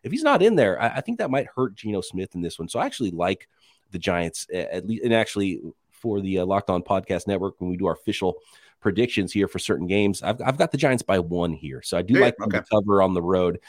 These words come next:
Speaker 1: and they've been so good at winning those sh-, those close games too. So, uh, for sure, I think it's gonna be close within three points either way. But give me the, give me the Giants by one here on the road.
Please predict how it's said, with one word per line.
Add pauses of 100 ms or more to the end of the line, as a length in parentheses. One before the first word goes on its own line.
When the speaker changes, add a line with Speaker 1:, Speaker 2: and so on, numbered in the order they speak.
(120)
Speaker 1:
and
they've
been
so
good
at
winning
those (160)
sh-, (120)
those
close
games
too.
So, (400)
uh,
for
sure,
I
think
it's
gonna
be
close
within
three
points
either
way.
But
give
me
the,
give
me
the
Giants
by
one
here
on
the
road.